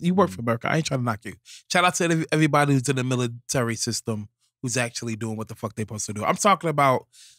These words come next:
we in America, and I don't feel like, I don't feel like we patriotic than some of my other counterparts and colleagues in other countries. Do you agree with me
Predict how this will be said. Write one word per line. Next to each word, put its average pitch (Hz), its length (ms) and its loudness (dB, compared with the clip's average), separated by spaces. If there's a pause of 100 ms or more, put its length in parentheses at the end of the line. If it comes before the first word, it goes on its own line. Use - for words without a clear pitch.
(180)
we 226 120 2
in 185 220 -6
America, 165 600 0 (100)
and 156 100 -10 (100)
I - 120 2
don't 175 260 -4
feel 170 460 -2
like, 147 520 -4 (720)
I 226 120 0
don't 277 120 0
feel 285 160 -2
like 254 160 0
we 240 80 2
patriotic 220 720 -2
than 180 100 -2
some 175 180 -4
of 175 80 -4
my 165 100 0
other 156 300 2
counterparts 151 680 0
and 123 240 -10
colleagues 143 520 -2
in 113 120 -10
other 135 160 -4
countries. 127 480 -4
Do 120 100 -8
you 143 140 0
agree 147 200 -2
with - 140 -6
me 185 180 -4